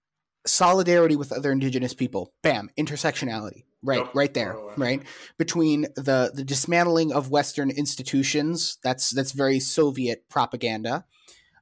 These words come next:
Speaker 1: Um, and then you have solidarity with indigenous peoples. This is, this is straight out of, um, uh,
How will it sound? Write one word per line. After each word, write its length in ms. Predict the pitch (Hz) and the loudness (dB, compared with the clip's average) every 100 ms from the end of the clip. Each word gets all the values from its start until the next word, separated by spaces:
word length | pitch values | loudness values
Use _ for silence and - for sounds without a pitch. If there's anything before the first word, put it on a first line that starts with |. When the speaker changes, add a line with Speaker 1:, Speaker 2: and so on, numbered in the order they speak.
| - | 0
Speaker 1:
Um, 280 | 127 127 120 | 4 4 2
and 120 | 147 | 0
then 100 | 147 | 0
you 60 | 139 | 0
have 400 | 139 123 123 127 - | 2 0 -2 -6 -8
solidarity 600 | - 135 135 135 127 123 | 0 2 2 0 0 -2
with 140 | 120 120 | -4 -6
indigenous 480 | 123 123 127 120 | -2 -2 -4 -6
peoples. 360 | - 220 131 120 | -4 -2 -2 -4
This 180 | 156 - | -2 -2
is, 220 | 160 - _ | -2 -4 _
this 160 | 190 190 | -2 -2
is 80 | - | -2
straight 480 | - - 165 165 160 | -4 0 2 2 2
out 220 | 147 135 | 2 2
of, 300 | 127 120 - _ _ _ _ - | 0 -6 -14 _ _ _ _ -2
um, 560 | 135 123 120 117 107 - _ _ _ _ _ - _ | 0 0 -2 -6 -8 -12 _ _ _ _ _ -18 _
uh, 340 | 120 117 113 | -8 -6 -6